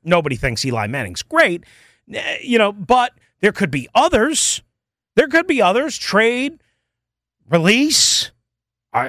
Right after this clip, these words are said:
you know, I mean, I don't know. The, but there could be others. It's just crazy to think about.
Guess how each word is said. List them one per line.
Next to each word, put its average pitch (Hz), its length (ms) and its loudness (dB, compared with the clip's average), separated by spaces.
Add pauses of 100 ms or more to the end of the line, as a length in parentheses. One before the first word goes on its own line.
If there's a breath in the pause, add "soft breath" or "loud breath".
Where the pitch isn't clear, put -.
(140)
you 131 60 -12
know, 151 300 -6 (340)
I 175 80 -2
mean, 143 300 2
I 160 100 2
don't 180 140 2
know. 254 380 2 (640)
The, 170 140 0
but - 200 2
there 254 120 4
could 285 220 -2
be 226 120 0
others. 175 540 -2 (720)
It's 254 120 2
just 294 160 -2
crazy 320 720 0
to 262 100 -2
think 320 220 0
about. 254 380 0